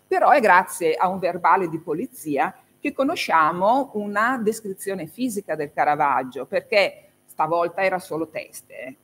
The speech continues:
raro caso, era solo teste nel ferimento di un musico, eh, però viene descritto nero di capelli, barba e occhi, grassoccio e vestito di nero, trascurato,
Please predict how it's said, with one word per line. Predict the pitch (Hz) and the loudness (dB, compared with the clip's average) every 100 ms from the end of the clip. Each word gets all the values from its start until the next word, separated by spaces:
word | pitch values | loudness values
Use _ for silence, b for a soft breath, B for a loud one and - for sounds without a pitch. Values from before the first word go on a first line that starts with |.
| _ _ 143 | _ _ -20
raro | - 113 135 - | -14 -12 -12 -12
caso, | - - 139 139 180 | -12 -10 -10 -8 -6
era | - 175 170 | -4 -4 -4
solo | 170 190 185 | -2 -2 -2
teste | 156 156 143 - 170 | -4 -4 -4 -2 -2
nel | 165 160 | -2 -2
ferimento | 165 151 151 147 151 151 | -2 -2 0 0 0 -2
di | 147 | -4
un | 147 143 | -2 -2
musico, | 143 139 135 151 160 247 302 b b b - | -2 -2 -2 -4 -4 -4 -4 b b b -2
eh, | 196 190 190 185 180 | 2 2 2 0 0
però | 320 247 | 0 0
viene | 220 247 208 | 0 -2 -4
descritto | 185 - - 143 - - - | -6 -10 -14 -14 -14 -14 -4
nero | 214 269 302 262 | 0 0 2 0
di | 214 | 0
capelli, | - 196 151 139 147 143 147 | -6 -4 -2 -2 -4 -6 -2
barba | 196 254 262 226 | 0 0 -2 -2
e | 214 170 | -2 -2
occhi, | 127 - _ - 135 | -4 -8 _ -14 -14
grassoccio | - 208 220 - 262 269 269 - 277 285 | -8 -6 -6 -4 -2 -2 -4 -6 -4 -2
e | 214 | -4
vestito | 185 185 - 190 180 | -4 -6 -10 -14 -10
di | 160 | -8
nero, | 156 147 143 147 226 - b b _ | -4 -4 -4 -4 -6 -8 b b _
trascurato, | 254 247 - 190 156 123 - - 226 | -4 -4 -4 0 2 2 -2 -4 -6